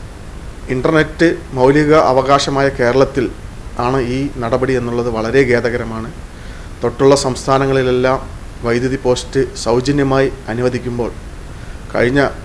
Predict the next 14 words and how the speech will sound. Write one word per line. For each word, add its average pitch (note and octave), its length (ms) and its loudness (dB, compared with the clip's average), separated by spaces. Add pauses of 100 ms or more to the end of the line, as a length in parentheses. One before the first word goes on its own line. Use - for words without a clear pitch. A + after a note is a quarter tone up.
(120)
കുറേ B2 200 6 (120)
കാലമായി C#3 420 6
കേബിൾ B2+ 260 2
ടി C3+ 100 2
വി C3 100 4
ഓപ്പറേറ്റർ B2+ 340 0 (120)
അസോസിയേഷൻ B2 580 -2 (1000)
ആവശ്യപ്പെടുന്ന A#2+ 580 0 (260)
right A#2+ 300 0
of - 60 -2 (100)
way-യിലൂടെ A#2+ 340 2 (100)
കേന്ദ്ര A#2 200 -2 (100)
ഗവൺമെന്റിൻ്റെ A#2+ 580 -4 (520)
ഉത്-, - 140 -8